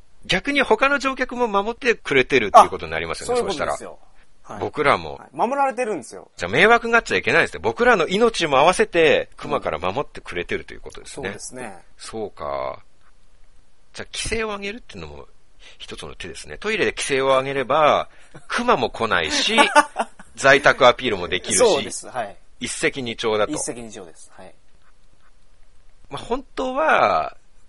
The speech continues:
Speaker 1: 豪快な男になって、そんなの気にしないようになればいいのかなとは思ってたんですね、ちょっと。
Speaker 2: はい。
Speaker 1: 開き直っ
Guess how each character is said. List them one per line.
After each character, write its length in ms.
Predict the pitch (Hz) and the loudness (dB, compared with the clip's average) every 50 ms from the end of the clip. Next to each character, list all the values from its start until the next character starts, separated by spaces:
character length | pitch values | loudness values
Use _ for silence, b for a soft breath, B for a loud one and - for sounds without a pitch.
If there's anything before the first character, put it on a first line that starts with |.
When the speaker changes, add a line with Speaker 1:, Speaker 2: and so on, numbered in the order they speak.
| - - - | -20 -14 -6
Speaker 1:
豪 180 | 131 147 160 | -4 -4 -2
快 180 | 151 - 170 165 | 0 -2 -2 -2
な 60 | 170 | -2
男 280 | 170 170 190 180 - 190 | -6 -6 -6 -6 -6 -6
に 100 | 151 120 | -4 -2
な 120 | 117 113 | -4 -4
っ 40 | - | -4
て、 180 | - - 120 - | -4 -6 -6 -6
そ 140 | - 131 | -6 -6
ん 40 | 147 | -4
な 80 | 175 151 | -4 -4
の 80 | 104 | -4
気 220 | - - - - 160 | -4 -6 -10 -8 -6
に 80 | 190 | -4
し 160 | 185 - 226 220 | -4 -4 -4 -4
な 100 | 214 214 | -4 -4
い 60 | 226 | -4
よ 100 | 226 226 | -4 -4
う 40 | 190 | -4
に 300 | 123 101 90 76 69 - - - | -6 -8 -10 -10 -12 -16 -14 -6
な 120 | - 120 | -4 -2
れ 100 | 117 113 | -2 -2
ば 120 | 95 95 90 | -2 -2 -2
い 80 | 92 | -4
い 40 | 95 | -4
の 80 | 87 80 | -6 -8
か 120 | - 92 | -8 -6
な 140 | 107 120 120 | -4 -4 -4
と 120 | - - | -4 -4
は 80 | 117 80 | -4 -4
思 160 | 85 101 110 | -4 -4 -6
っ 60 | 107 - - - - - - | -6 -8 -12 -20 -18 -12 -12
て 80 | 69 | -10
た 120 | - 76 64 | -10 -10 -12
ん 60 | 60 | -12
で 60 | - | -14
す 80 | - - | -14 -12
ね、 100 | 156 - | -12 -10
ち 100 | - 107 | -8 -10
ょ 40 | |
っ 40 | 90 - - - | -10 -10 -14 -14
と。 240 | - 71 71 64 - - | -10 -8 -8 -8 -10 -12
Speaker 2:
は 200 | - - 139 110 | -14 -12 -12 -12
い。 160 | 98 85 76 - - - - - - - - 135 | -12 -14 -18 -20 -20 -20 -16 -14 -10 -6 -2 4
Speaker 1:
開 140 | 131 156 160 | 6 6 6
き 120 | - - 160 | 4 2 -2
直 200 | 156 151 156 | 0 0 0
っ 60 | 156 | -2